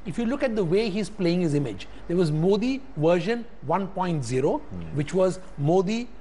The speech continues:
Speaker 1: the leader of Gujarat.
Speaker 2: Mm.
Speaker 1: Then there's Modi two point zero, which was unleashed about five months ago, which is Modi, leader of the B J P.
Speaker 2: Mm.
Speaker 1: Now what you got to wait and watch is Modi, leader of the nation,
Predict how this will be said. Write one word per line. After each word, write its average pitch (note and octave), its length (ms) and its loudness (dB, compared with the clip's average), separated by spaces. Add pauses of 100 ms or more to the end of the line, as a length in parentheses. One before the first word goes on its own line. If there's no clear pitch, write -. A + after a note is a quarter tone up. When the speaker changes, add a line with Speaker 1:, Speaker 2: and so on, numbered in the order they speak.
(140)
Speaker 1:
the D#3+ 100 2
leader F3+ 420 2
of D3+ 140 0
Gujarat. A#2+ 380 -4
Speaker 2:
Mm. E2+ 180 -10 (160)
Speaker 1:
Then G#3+ 180 2
there's A3 180 6
Modi G3+ 480 0 (300)
two D#4 140 8
point A3 380 0
zero, D#3 360 2 (180)
which D#3+ 160 -4
was F#3 180 2 (280)
unleashed F#3 480 2
about F3+ 260 2 (200)
five G#3+ 320 0
months F3+ 240 -4
ago, E3 240 0 (180)
which E3 140 -2
is A3 140 -2 (200)
Modi, G3 480 4 (300)
leader G3 420 0
of G#3+ 60 2
the G3+ 80 4
B D#3 180 0
J C#3+ 160 2
P. - 160 -8
Speaker 2:
Mm. F2 760 -8
Speaker 1:
Now A#3 180 6
what D#4 180 2
you A#3+ 80 -6
got G3 200 0
to F#3+ 60 -4
wait F#3 360 -2
and D#3+ 160 -2
watch C#3+ 340 -2 (240)
is G3+ 220 -4 (180)
Modi, F#3+ 540 2 (400)
leader G#3+ 440 2
of A#3 80 2
the G3+ 100 4
nation, F3 580 0